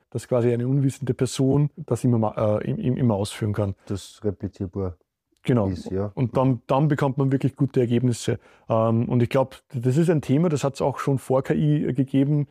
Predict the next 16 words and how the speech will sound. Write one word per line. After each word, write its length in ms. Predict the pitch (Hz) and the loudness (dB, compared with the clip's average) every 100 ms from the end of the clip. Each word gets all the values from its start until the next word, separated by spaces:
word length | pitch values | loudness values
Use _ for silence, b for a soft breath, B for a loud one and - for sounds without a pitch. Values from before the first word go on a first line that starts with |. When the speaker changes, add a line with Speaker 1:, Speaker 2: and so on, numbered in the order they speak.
| b | b
Speaker 1:
dass 180 | - - | -6 -6
viele 400 | - 143 151 160 | -4 0 2 4
nicht 360 | 139 147 - 208 | 2 0 -2 -8
die, 340 | 262 - 64 - | -6 -6 -6 -4
die 100 | 143 | -2
eigenen 300 | 120 135 135 | 0 0 0
Prozesse 480 | 139 - 131 - 143 | -2 0 -2 -2 -4
verstehen, 560 | 127 - 135 156 185 b b b b | -4 0 2 2 2 b b b b
viele 260 | - 147 143 | 0 2 4
nicht 300 | 139 - 131 | 2 2 2
wissen, 540 | 190 - 185 180 180 _ | 2 0 2 2 0 _
äh, 60 | - | 0
was, 840 | 135 135 131 156 127 123 - - _ _ | 2 4 2 0 -2 -2 -6 -20 _ _
äh, 260 | - - 147 | -10 -8 -8
quasi 280 | - 127 120 | -2 0 2
über 520 | 185 139 135 127 123 | 2 4 4 4 0